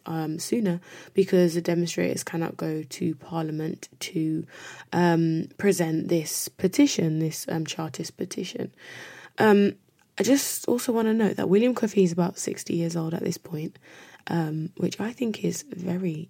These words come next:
extremely crazy to me. Just because it's the nineteenth century, um,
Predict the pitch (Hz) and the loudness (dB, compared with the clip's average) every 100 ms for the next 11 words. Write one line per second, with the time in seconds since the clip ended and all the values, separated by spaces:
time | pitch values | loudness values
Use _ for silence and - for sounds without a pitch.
0 | - - - 170 165 156 151 160 170 _ | -12 -12 -4 0 0 0 -4 -6 -10 _
1 | _ _ _ - 302 240 185 - 170 185 | _ _ _ 2 2 4 0 -2 -4 -4
2 | - - - - 302 339 339 277 277 269 | -10 -18 -16 6 10 12 12 10 8 8
3 | 254 226 214 208 214 190 185 220 - 180 | 8 4 6 4 4 2 4 2 2 4
4 | 185 180 185 196 | 6 6 4 0